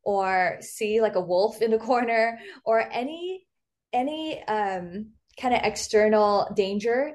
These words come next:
that you sense, shuts down your frontal lobe so that you can focus on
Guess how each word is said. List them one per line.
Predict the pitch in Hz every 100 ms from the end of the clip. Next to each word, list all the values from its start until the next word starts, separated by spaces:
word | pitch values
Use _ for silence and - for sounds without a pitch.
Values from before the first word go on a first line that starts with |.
| -
that | 208 -
you | 202
sense, | 196 196 180 254 - _ _ _ _ _
shuts | - 254 220 226 -
down | 214 208 226 226
your | 214
frontal | 208 208 202 196 175
lobe | 165 - 190 - -
so | - 220
that | 220 196
you |
can | 185 185
focus | - 202 202 254 254 262 -
on | 196 190 185 185